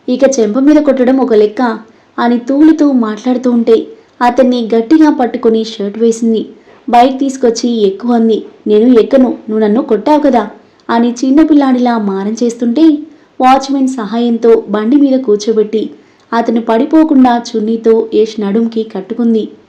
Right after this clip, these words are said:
ఆమె నడుం చుట్టూ చేతులు బిగించి ఆమె భుజం మీద తల ఆనించి ఏదేదో వాగుతున్న యష్ని చూస్తే చిన్న పిల్లాడిలా కనిపించాడు. చిన్నగా నవ్వుకుని బైక్ పోనిచ్చింది. మత్తుగా ఉండడం, ఆమెకు అంత దగ్గరగా ఉండడం,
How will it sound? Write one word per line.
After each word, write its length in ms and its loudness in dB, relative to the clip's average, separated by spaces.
ఆమె 280 2
నడుం 440 2
చుట్టూ 240 2
చేతులు 460 0
బిగించి 640 0
ఆమె 260 2
భుజం 380 4
మీద 260 6
తల 280 -4
ఆనించి 600 -2
ఏదేదో 520 4
వాగుతున్న 580 -2
యష్ని 580 0
చూస్తే 260 -4
చిన్న 200 0
పిల్లాడిలా 680 0
కనిపించాడు. 760 -4
చిన్నగా 420 4
నవ్వుకుని 640 -2
బైక్ 360 -6
పోనిచ్చింది. 640 -2
మత్తుగా 480 2
ఉండడం, 420 0
ఆమెకు 380 0
అంత 260 -2
దగ్గరగా 540 -2
ఉండడం, 380 0